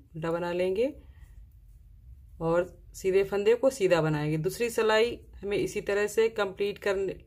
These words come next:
लेनी होगी। सीधे पे सीधा फंदा बुनना है और उल्टे पर उल्टा फंदा बुनना है। जो जैसे फंदे हैं उनको वैसा ही बनाएंगे।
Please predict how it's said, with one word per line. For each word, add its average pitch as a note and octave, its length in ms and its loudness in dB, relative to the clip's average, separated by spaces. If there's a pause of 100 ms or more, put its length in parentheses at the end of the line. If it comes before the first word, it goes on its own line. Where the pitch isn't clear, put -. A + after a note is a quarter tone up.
(160)
लेनी F3+ 220 0
होगी। F#3+ 380 -4 (960)
सीधे G3+ 300 2
पे G#3 140 0
सीधा F#3+ 280 0
फंदा G3 340 0
बुनना G3+ 340 2
है A3+ 180 -2
और F#3+ 400 0
उल्टे F3+ 340 0
पर D#4 260 -8 (100)
उल्टा D#3+ 240 -4
फंदा D#3+ 300 -6
बुनना D3+ 340 -4
है। F3+ 260 -6 (380)
जो E3+ 120 -6
जैसे E3+ 300 -4
फंदे F3+ 340 0
हैं G3 160 -4
उनको F3 340 -4
वैसा E3 280 0
ही F#3 160 0
बनाएंगे। F#3+ 460 -2